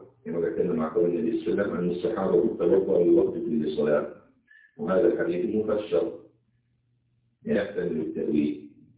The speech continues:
فنرجح المفسر بقوته، فتصلي صلوات بوضوء واحد في وقت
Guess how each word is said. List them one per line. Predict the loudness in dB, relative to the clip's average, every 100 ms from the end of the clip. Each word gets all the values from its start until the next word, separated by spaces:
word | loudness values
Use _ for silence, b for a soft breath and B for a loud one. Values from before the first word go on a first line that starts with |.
| _ -4
فنرجح | 0 2 2 0 -2 -6
المفسر | -6 -2 -2 -2 2 0 0 -10 -20 _ _ _ _ _ _ _ _ 2
بقوته، | 2 4 4 4 2 0 -4 -2 0 0 -4 -16 _ _ _ _ _ _ 0
فتصلي | 2 4 2 0 0 0 2 2 0 -6 -10 -20 -20 -20 -18 -2
صلوات | 4 6 8 6 4
بوضوء | -2 -2 0 2 2 2
واحد | 0 -2 -4
في | -6 -4 2
وقت | 2 0